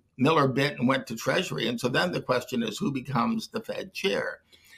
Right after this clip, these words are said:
And, um, Paul Volcker was the obvious, uh, person to come in and be a tight money guy, but Carter was warned by his people that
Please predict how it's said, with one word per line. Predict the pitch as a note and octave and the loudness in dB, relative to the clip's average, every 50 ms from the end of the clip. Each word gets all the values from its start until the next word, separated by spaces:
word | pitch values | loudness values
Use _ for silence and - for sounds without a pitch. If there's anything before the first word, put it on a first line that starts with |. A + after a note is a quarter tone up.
| - _ _ _ - | -20 _ _ _ -2
And, | B2 A#2+ B2 A#2+ A#2 A#2+ A2+ B2 - - - | 0 2 2 2 2 2 2 0 0 0 2
um, | A#2 A#2 A#2 A#2 A#2 A2+ A2+ A2 - - _ _ _ _ _ _ _ _ _ _ _ _ _ _ _ _ _ _ _ - - _ _ _ _ | 4 6 6 6 4 4 2 2 0 -4 _ _ _ _ _ _ _ _ _ _ _ _ _ _ _ _ _ _ _ -20 -20 _ _ _ _
Paul | - G3 A3 A#3+ A3 | 2 6 6 8 8
Volcker | - D#3+ G#3 A3 - - A#2 A#2+ C3 | 8 6 6 4 4 4 4 4 4
was | C#3 - A#2+ A2+ | 4 2 2 2
the | B2+ B2 - | 2 2 4
obvious, | B2 C#3 D#3+ E3+ E3+ C#3+ B2 A#2 A2+ A2 G#2 - - - - - _ _ - | 4 4 4 4 2 0 0 2 0 0 -2 -4 -6 -8 -10 -12 _ _ -8
uh, | G#2+ G#2+ G#2+ G#2 G#2+ A2 G#2+ G#2+ G#2+ - _ _ _ _ _ | -6 -4 -4 -4 -4 -6 -6 -8 -10 -14 _ _ _ _ _
person | - F3+ - - - D3 B2+ | 0 0 0 2 0 -2 -2
to | B2+ A#2 | -2 0
come | - - C3+ C3+ B2+ | 0 2 2 2 2
in | B2+ | 2
and | B2 A#2 | 2 2
be | A#2+ B2+ B2 | 2 2 2
a | A#2 | 0
tight | - - - - C#3 - A#2+ | 0 -2 -2 -2 0 0 0
money | A#2+ A#2+ B2 A#2+ | 0 0 0 0
guy, | A2 B2+ C#3+ F3 E3+ A#2 - | 2 4 4 4 4 2 0
but | - C#3+ - - - _ _ _ _ - | -2 -4 -6 -8 -10 _ _ _ _ -2
Carter | - D3+ F#3 G3+ G3+ D#3 | 0 0 2 2 2 0
was | B2+ - - A#2 | -2 -2 -4 -4
warned | A#2 C3 E3+ F#3+ D3+ B2 B2 A#2 G#2 | -2 0 2 2 2 2 2 0 0
by | B2 A#2+ A#2 | 2 2 2
his | A2+ A#2+ A#2+ A#2 A#2 | 2 0 0 -2 -4
people | - - - - - - - G#2 G2+ G2+ | -6 -6 -4 -4 -4 -2 -2 -2 -2 -2
that | A#2+ A#2 A2+ A2+ | -2 -2 -2 -4